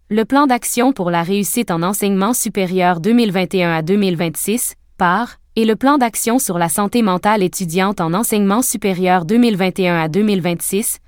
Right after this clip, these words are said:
pasm. Ce comité a contribué à faire de la reconnaissance des caractéristiques et des besoins des publics étudiants une préoccupation forte pour les prochaines années, Chamberlain et al, deux mille vingt-quatre.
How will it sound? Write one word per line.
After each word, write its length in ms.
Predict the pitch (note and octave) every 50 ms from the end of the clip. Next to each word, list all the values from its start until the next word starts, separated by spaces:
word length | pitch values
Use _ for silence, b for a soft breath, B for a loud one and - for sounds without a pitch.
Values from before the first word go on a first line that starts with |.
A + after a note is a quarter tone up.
| _ _
pasm. 440 | - F3+ D#3+ D3 - - - D3+ C#3+ - _ _ _ _ _ _
Ce 160 | - - A#3
comité 520 | - - C#4 C#4 C#4 C4 - D4 C#4 A#3+
a 80 | F#3 F3
contribué 600 | - G3+ G3+ - - G#3+ F3+ F#3 F#3+ G3 G#3 F#3+
à 60 | E3+
faire 320 | D#3 - F#3+ F3+ F3+ E3+
de 80 | E3 F3
la 100 | D#3+ D#3+
reconnaissance 720 | D#3 G3 A3+ - A#3+ A3 G3+ F#3+ - - G#3 G3+ G3+ E3+
des 100 | D#3 F3
caractéristiques 920 | E3 G3 F#3+ F3+ F#3+ F3+ - G3 F#3 E3+ F3+ E3+ - - - B3 B3 -
et 80 | F#3+ F#3
des 100 | D#3+ F3
besoins 400 | D#3+ F3+ F#3 F#3 E3 G3 G#3 G#3+
des 140 | F3+ F3+ E3+
publics 420 | - G#3+ F#3+ F3+ G#3+ A3+ F#3 E3+
étudiants 480 | G#3+ A#3 - - G3 D#3+ E3 F#3+ F#3+ F#3
une 140 | F3 D#3+ D3
préoccupation 720 | - A3+ A#3 A#3+ A3+ - G#3 - G3 F3+ - - F#3 F3
forte 400 | D#3+ - - G#3 A#3 A#3 - -
pour 180 | - - F3+ E3
les 120 | E3 E3
prochaines 500 | E3 - G#3+ G#3 - - G#3 G3+ F#3+ E3
années, 320 | F#3 F3 E3+ D#3+ F3+ B3+ - - _ _
Chamberlain 640 | - - - C#4 C#4 B3+ B3+ A3+ G#3 G3+ F#3 F#3 - -
et 160 | G3 F3+ E3+
al, 280 | D#3+ D#3+ D#3+ E3 E3+ E3 - _ _
deux 200 | F#3+ F3 A#3 B3
mille 180 | A#3+ B3+ C4 A3+
vingt-quatre. 640 | G#3 G#3+ G#3 - - E3+ D3+ C#3+ - - - -